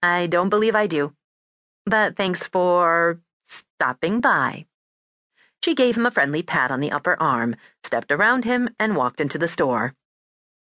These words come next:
"Good morning," she called to the woman behind the counter. "Well, good morning," the woman said,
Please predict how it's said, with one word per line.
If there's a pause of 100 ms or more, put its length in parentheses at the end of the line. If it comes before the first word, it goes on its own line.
(460)
"Good
morning," (320)
she
called
to
the
woman
behind
the
counter. (600)
"Well,
good
morning," (320)
the
woman
said,